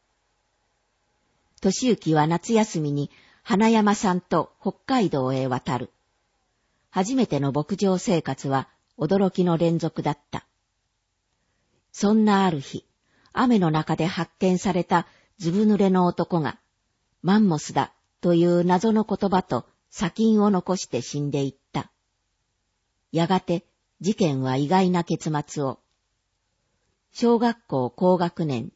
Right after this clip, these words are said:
中学向き。九一三。子供の生活に生きるリスクマネジメント。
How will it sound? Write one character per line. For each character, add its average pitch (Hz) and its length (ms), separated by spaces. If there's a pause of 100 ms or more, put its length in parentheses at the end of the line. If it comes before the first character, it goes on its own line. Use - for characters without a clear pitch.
(140)
中 190 220
学 185 320
向 147 160
き。 - 260 (1400)
九 226 600 (140)
一 156 560 (100)
三。 175 540 (1700)
子 208 140
供 254 240
の 247 160
生 220 280
活 208 320
に 196 240
生 - 100
き 196 140
る 120 240 (160)
リ 196 160
ス - 100
ク 247 180
マ 233 140
ネ 208 140
ジ 156 140
メ 123 140
ン 120 80
ト。 - 240